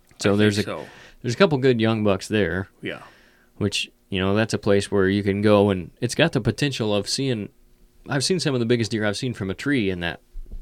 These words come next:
Speaker 1: on that property. They come up out of the river bottoms, you know,
Speaker 2: Yeah.
Speaker 1: come through there, check the does when it gets closer to rut, and work some scrapes through there.
Speaker 2: Yeah.
Speaker 1: And run those fence rows. But at the same time,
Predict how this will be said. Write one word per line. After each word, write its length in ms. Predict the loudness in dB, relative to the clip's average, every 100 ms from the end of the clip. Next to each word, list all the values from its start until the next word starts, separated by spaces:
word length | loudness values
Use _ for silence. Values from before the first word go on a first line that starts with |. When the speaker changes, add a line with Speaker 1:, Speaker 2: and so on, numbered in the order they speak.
| -6
Speaker 1:
on 160 | -2 0
that 200 | -2 0
property. 560 | 2 2 0 -4 -4 -8 _ -20 _ _ -10
They 80 | -4
come 180 | -2
up 100 | 0
out 140 | 0 0
of 60 |
the 80 | 2
river 200 | 2 2
bottoms, 600 | 0 0 0 -4 -8 -12
you 140 | -10 -4
know, 80 | -4
Speaker 2:
Yeah. 140 | -4
Speaker 1:
come 260 | -4 -4 -4
through 180 | -4
there, 320 | 0 0 -2 -6
check 200 | -4 -4
the 80 | -2
does 480 | 2 4 4 0 -8
when 140 | -8 -4
it 40 |
gets 140 | -4 -4
closer 320 | -6 -6 -6
to 80 | 0
rut, 320 | 2 0 -2 _
and 160 | -10 -8
work 120 | -10
some 120 | -12
scrapes 360 | -4 -2 -2 -6
through 120 | -4
there. 320 | -2 -2 -6 -10 -10
Speaker 2:
Yeah. 240 | -6 -6 -10 -20 _
Speaker 1:
And 120 | -4 -2
run 120 | 0
those 160 | -2 -4
fence 260 | -4 0
rows. 360 | 0 0 -4 -12 _ _ _ _ _ _ _ _ _
But 320 | -2 -2 -2 _ _
at 140 | -10 -6
the 60 |
same 200 | -4 -2
time, 360 | 0 2 2